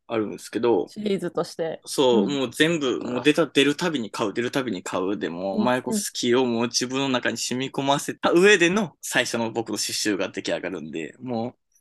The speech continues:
Speaker 1: う、
Speaker 2: うん。ああ、そうなんだ。うん。
Speaker 1: そう、マヤコフスキーからはもうめちゃくちゃ影響を受けてますね。その、
Speaker 2: ああ、そうなんだ。うん、うん。
Speaker 1: うん、この開業の仕方とか。
Speaker 2: 開業の仕方？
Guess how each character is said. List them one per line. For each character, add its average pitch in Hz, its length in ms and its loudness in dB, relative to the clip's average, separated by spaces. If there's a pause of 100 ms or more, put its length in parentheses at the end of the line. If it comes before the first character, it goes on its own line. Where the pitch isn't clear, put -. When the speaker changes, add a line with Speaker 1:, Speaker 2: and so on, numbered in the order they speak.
Speaker 1:
う、 208 40 -10
Speaker 2:
う - 20 -10
ん。 196 60 -8
あ 180 120 -8
あ、 170 40 -12
そ 226 180 -6
う 208 60 0
な 175 80 -4
ん 160 80 -12
だ。 - 100 -20 (180)
う 196 120 2
ん。 185 60 -2
Speaker 1:
そ 131 500 -2
う、 - 20 -14
マ 139 180 0
ヤ 165 60 0
コ 190 120 -4
フ 196 100 -6
ス - 180 0
キ 165 200 -4
ー 151 60 -4
か - 160 -4
ら 165 100 0
は 165 180 -2
も 120 380 -6
う 123 40 -16
め 131 80 -12
ち - 100 -6
ゃ 131 40 -8
く - 80 -10
ち - 140 -6
ゃ 131 60 2
影 123 180 0
響 120 160 -2
を 95 40 -2
受 - 140 -10
け - 60 -20
て - 100 -14
ま - 140 -16
す - 120 -16
ね。 110 180 -10
そ - 180 -12
の、 120 100 -6
Speaker 2:
あ 170 120 -8
あ、 - 40 -14
そ - 160 -8
う 208 80 -2
な 180 80 -6
ん 165 140 -14
だ。 - 180 -20 (180)
う 196 60 -2
ん、 185 220 -4
う 131 40 -6
ん。 120 160 -2
Speaker 1:
う 92 60 -6
ん、 - 80 -14
こ - 120 -8
の 123 280 -2 (100)
開 233 220 4
業 202 200 2
の 190 100 0
仕 - 140 -8
方 160 200 -4
と - 100 -20
か。 - 160 -14 (240)
Speaker 2:
開 247 220 -2
業 254 140 0
の 254 80 -2
仕 - 80 -16
方？ 226 320 -4